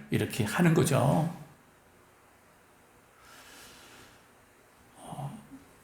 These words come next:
터만 이렇게 쌓아놓으면 됩니까? 기초만, 기초공사하면 됩니까? 그게 건물이 세워져 가야죠. 우리 예수 믿고 구원받는 것은 말이죠.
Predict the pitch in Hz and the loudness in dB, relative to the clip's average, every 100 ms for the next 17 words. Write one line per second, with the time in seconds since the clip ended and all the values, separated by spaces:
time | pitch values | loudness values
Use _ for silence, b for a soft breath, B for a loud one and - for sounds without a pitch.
0 | - - - - - - - - - _ | -20 -20 -20 -20 -20 -20 -20 -20 -20 _
1 | - - - - 233 214 180 160 156 143 | -20 -16 4 10 12 12 12 8 6 6
2 | 247 190 170 156 131 113 113 139 113 120 | 6 8 8 8 8 8 6 6 4 0
3 | - - - - - 220 185 139 127 - | -2 -8 0 4 8 12 12 10 6 2
4 | 175 214 240 185 165 120 123 143 127 147 | 6 10 12 12 10 8 8 6 6 2
5 | - - - - 156 143 113 127 151 175 | 0 -8 -18 -6 0 2 6 8 10 8
6 | - 339 320 208 123 101 92 - - - | 8 8 10 10 10 6 4 0 -2 -12
7 | - - _ _ _ _ b b b b | -20 -20 _ _ _ _ b b b b
8 | 262 196 170 - 311 320 262 170 254 254 | 12 12 12 12 10 10 10 12 12 12
9 | 233 240 240 208 135 139 143 123 226 - | 12 12 12 10 10 10 8 8 6 2
10 | - | -4